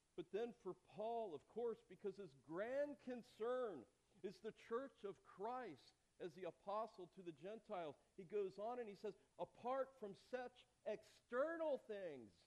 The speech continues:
there is the daily pressure on me of concern for all the churches." These external things were secondary. They weren't primary.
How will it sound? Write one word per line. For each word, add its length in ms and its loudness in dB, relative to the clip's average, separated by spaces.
there 320 6
is 240 -4
the 160 0
daily 480 2
pressure 560 -2
on 160 -2
me 320 -6
of 160 -4
concern 800 -4
for 240 -8
all 560 -2
the 80 -16
churches." 400 -6
These 200 -4
external 800 -4
things 320 -6
were 120 -2
secondary. 1000 -2
They 120 6
weren't 280 2
primary. 760 0